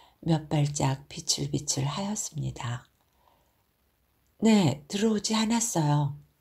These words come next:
H의 출연이 너무도 돌연하고 흠뻑 젖은 양이 이상했기 때문에 나는 어덜덜하여 추녀에서 쏟아지는 빗물이 그대로 그의 어깨에 내려치는 것을 보고도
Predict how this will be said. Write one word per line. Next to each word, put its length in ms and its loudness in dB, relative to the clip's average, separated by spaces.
H의 580 4
출연이 640 0
너무도 540 2
돌연하고 840 0
흠뻑 540 -2
젖은 400 -2
양이 280 2
이상했기 720 -2
때문에 600 -2
나는 540 2
어덜덜하여 1120 0
추녀에서 580 0
쏟아지는 640 2
빗물이 520 2
그대로 600 0
그의 320 4
어깨에 500 2
내려치는 560 0
것을 340 -2
보고도 600 0